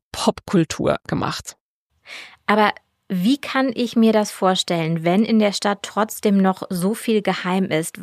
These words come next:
Speaker 2: Was gibt's da tatsächlich Spannendes für die Touristen zu sehen?
Speaker 1: Hm, ja, also zum Beispiel das Haus, in dem der Oppenheimer gewohnt hat,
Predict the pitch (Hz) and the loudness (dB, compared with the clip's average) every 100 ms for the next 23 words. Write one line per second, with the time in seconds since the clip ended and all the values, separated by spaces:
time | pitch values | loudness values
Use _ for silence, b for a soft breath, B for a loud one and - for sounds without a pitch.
0 | 180 175 220 - - 233 - 214 202 - | -4 -2 -2 -6 -2 -2 -2 0 0 -2
1 | - 196 220 - 214 208 - 202 190 B | -2 0 0 0 -2 -2 -2 -2 -2 B
2 | B B B - - 202 202 240 226 214 | B B B -12 -2 0 4 4 4 2
3 | 208 - - - - - 214 214 202 202 | -2 -8 -14 -18 -8 -2 0 0 -4 -6
4 | - - 196 196 185 202 139 165 - _ | -4 -6 -4 -2 0 0 -2 -10 -16 _
5 | _ _ _ _ - - 190 156 _ - | _ _ _ _ -4 0 2 0 _ 0
6 | 208 190 247 B B B B 233 226 - | 4 4 2 B B B B 0 0 0
7 | 247 254 - 226 190 - 214 240 226 214 | 0 0 -2 -2 -2 0 0 2 2 2
8 | 208 - - 190 196 196 180 175 196 190 | 2 2 0 2 2 2 0 2 2 2
9 | - 180 | 0 -2